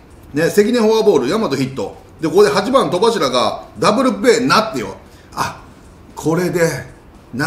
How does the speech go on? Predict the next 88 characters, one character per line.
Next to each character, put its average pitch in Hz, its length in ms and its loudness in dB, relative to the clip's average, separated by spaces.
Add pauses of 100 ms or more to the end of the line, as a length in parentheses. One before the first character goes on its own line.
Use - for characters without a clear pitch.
(160)
れ 151 120 2
変 151 140 -6
わ 156 80 -4
る 151 100 -6
な 147 140 -4
と 117 260 -10 (200)
思 175 180 2
っ 214 80 -2
た 156 80 -2
瞬 190 220 -4
間 185 240 -2
に、 139 280 -4 (360)
今 165 160 2
永 147 180 2
が 110 140 0
ラ 123 100 2
イ 117 60 -2
ト 120 80 -4
前 110 160 -4
ヒ 110 60 -6
ッ - 100 -8
ト。 - 200 -14 (320)
で、 202 120 -4
ツ 196 140 0
ー 196 100 6
ア 185 60 4
ウ 147 40 0
ト 131 80 0
一 117 80 -6
三 120 180 -4
塁 117 120 -4
か 117 100 -2
ら - 40 0
佐 135 180 -2
野 165 100 -2
が 165 80 2
ス 143 160 -2
リ 151 120 4
ー - 20 -2
ラ 107 80 -2
ン 101 60 -6
で 104 60 -8
三 135 300 -4
点 139 160 2
取 156 180 -2
っ - 40 -12
て、 107 240 -4 (200)
三 143 280 -4
対 170 140 2
三 135 180 0
か 123 80 -4
ら 117 60 -2
一 131 100 -2
気 143 80 -6
に 110 80 -4
勝 - 160 -8
ち - 20 -10
越 113 100 -6
し。 110 220 -8 (340)
こ 311 160 2
れ 370 160 2
で 381 60 0 (380)
デ 147 140 -6
ィ 269 80 0
ー 311 80 -2
エ - 20 -4
ヌ 302 100 -4
エ 294 80 0
ー 226 40 6
フ 262 60 6
ァ 269 60 0
ン 226 40 -2
の 170 60 -2
皆 180 140 0
さ 139 140 -2
ん 107 60 -4
も、 - 260 -12 (400)
勝 233 180 -2
っ - 120 -12
た 113 100 -4
な 117 100 -4
と 110 100 -8
思 127 120 -2
っ 131 60 -6
た 131 80 -2
で - 60 -6
し - 60 -12
ょ。 - 40 -16